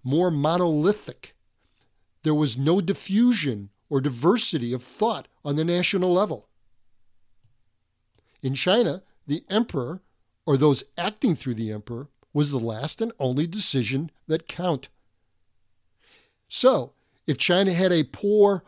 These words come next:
or incapable emperor, that would be most unfortunate. And there are more meaningful comparisons that can help explain the different responses and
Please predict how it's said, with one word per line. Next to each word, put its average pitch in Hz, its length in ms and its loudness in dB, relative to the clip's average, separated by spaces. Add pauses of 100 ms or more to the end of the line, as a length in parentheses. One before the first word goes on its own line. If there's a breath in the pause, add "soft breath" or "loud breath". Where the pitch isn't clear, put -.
or 175 160 0
incapable 175 800 0
emperor, 202 520 -2 (720)
that 185 280 -2
would 220 140 0
be 240 120 4
most 220 280 2
unfortunate. 226 720 0 (2000)
And 226 340 2 (880)
there 226 320 4
are 196 160 2
more 214 240 4
meaningful 202 640 2
comparisons 127 800 -6 (160)
that 185 160 -2
can 202 120 -4
help 185 260 -2
explain 180 420 -2
the 175 80 0
different 185 380 -6
responses 156 600 -6
and 151 160 -6